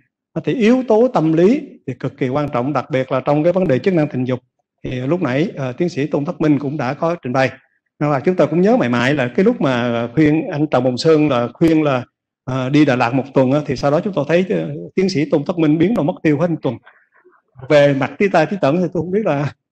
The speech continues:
có thực hiện theo lời hứa đó hay không, cái, cái lời khuyên đó hay không. Vậy thì cái thông điệp mang về là gì? Thông điệp mang về là cái slide đầu tiên, à, một cỡ thì không thể nào phù hợp cho tất cả mọi người. Và như vậy thì tùy theo cái bệnh cảnh mà mình chỉ định,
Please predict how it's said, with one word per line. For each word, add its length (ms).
có 140
thực 180
hiện 160
theo 120
lời 140
hứa 160
đó 80
hay 120
không, 160
cái, 140
cái 100
lời 140
khuyên 200
đó 60
hay 120
không. 180
Vậy 160
thì 60
cái 140
thông 140
điệp 120
mang 180
về 140
là 100
gì? 200
Thông 200
điệp 180
mang 200
về 220
là 320
cái 80
slide 240
đầu 140
tiên, 460
à, 100
một 220
cỡ 240
thì 60
không 200
thể 100
nào 140
phù 260
hợp 300
cho 120
tất 200
cả 140
mọi 180
người. 180
Và 180
như 140
vậy 160
thì 120
tùy 300
theo 180
cái 120
bệnh 180
cảnh 240
mà 60
mình 180
chỉ 100
định, 260